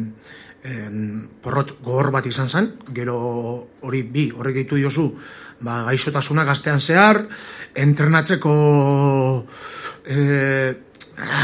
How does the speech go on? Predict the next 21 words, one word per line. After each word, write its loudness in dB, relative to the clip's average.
modu 10
gustukorik 8
ez, 6
eta 0
horregatik, 2
ba, 0
erabaki 0
du 4
adibidez, 4
datorren 0
astean, -2
bo, -4
da, -4
aste -6
honetan, 2
eh, -2
bihar 4
eta 0
etzi 0
jai 2
ematea, 4